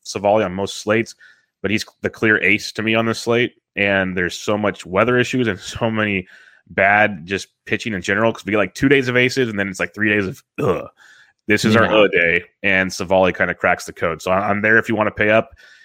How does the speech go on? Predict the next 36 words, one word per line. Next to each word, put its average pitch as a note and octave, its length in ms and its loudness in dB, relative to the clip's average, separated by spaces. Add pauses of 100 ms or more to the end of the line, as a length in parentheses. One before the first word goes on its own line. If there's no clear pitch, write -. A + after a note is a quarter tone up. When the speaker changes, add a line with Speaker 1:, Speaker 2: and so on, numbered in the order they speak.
(160)
Speaker 1:
In, G#2 260 -4
in G2 140 -2
tournaments, B2 480 0
you A2 60 0
can G#2 120 -6
get F#2 140 -2
different G2 320 0
and F#2+ 80 0
avoid F#2+ 260 0
'em F#2+ 60 -4
if F#2+ 140 -4
you F#2+ 100 -4
want. F#2 200 0
You F#2 80 -4
could F#2 120 -8
probably G#2+ 180 2
stack - 420 0
Chicago F#2+ 480 -2
if E2 120 -10
you F#2 100 -6
want F2+ 160 -2
in - 40 -16
a - 40 -18
tournament F2+ 460 -4
'cause F2+ 160 -4
everyone's F#2 300 -2
gonna E2+ 120 -6
be F2+ 80 -4
on E2+ 80 -4
the D#2+ 40 -10
same F#2 200 -6
page F2+ 220 -6
we F#2+ 140 0
are, E2 160 -4
I D#2+ 60 -12
think. D#2+ 300 -12